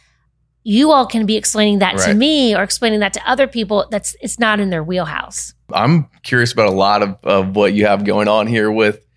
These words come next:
Speaker 2: uh, Victory Cup, but one thing in particular is the storytelling's such a big aspect. And clearly that's a big aspect for business,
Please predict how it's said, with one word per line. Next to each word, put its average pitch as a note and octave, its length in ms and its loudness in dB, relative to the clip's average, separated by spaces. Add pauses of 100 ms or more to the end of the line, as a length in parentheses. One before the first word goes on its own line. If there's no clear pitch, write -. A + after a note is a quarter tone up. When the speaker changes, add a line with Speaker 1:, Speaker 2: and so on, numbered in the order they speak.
(300)
Speaker 2:
uh, G#2 180 2
Victory G#2 420 -2
Cup, G2 340 0
but F#2+ 320 -2 (560)
one A2+ 300 0
thing C3+ 200 2
in B2+ 80 0
particular G#2 640 0
is F#2+ 640 0
the G#2 100 -4
storytelling's A#2 720 0
such G#2 320 -2
a A2 40 -4
big G2+ 240 -2
aspect. A#2 680 -4 (400)
And G#2 140 -2
clearly B2 380 2
that's A2 240 2
a - 20 -8
big G#2+ 180 0
aspect G2+ 500 0
for F#2+ 120 -4
business, G#2 760 0